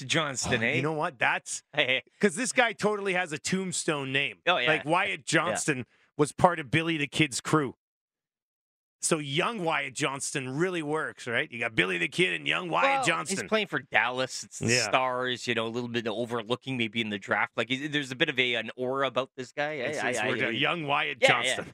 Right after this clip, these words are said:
Speaker 1: yeah. An outlaw.
Speaker 2: Uh, and Jake Ottinger stopped twenty-two of twenty-three because, of course, he did.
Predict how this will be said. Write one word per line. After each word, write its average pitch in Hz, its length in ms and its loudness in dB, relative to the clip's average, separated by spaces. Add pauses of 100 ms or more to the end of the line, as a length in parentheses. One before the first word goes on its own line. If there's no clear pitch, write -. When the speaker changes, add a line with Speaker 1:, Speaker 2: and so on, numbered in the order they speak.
(160)
Speaker 1:
yeah. - 60 -10 (500)
An 92 160 6
outlaw. - 140 2
Speaker 2:
Uh, 110 260 0 (240)
and 120 160 2
Jake 180 240 2
Ottinger 170 580 0
stopped 139 300 0
twenty-two 143 440 0
of 113 60 -6
twenty-three 123 460 2
because, 120 400 0
of 120 120 -4
course, 131 260 -2
he 127 140 -4
did. 131 280 0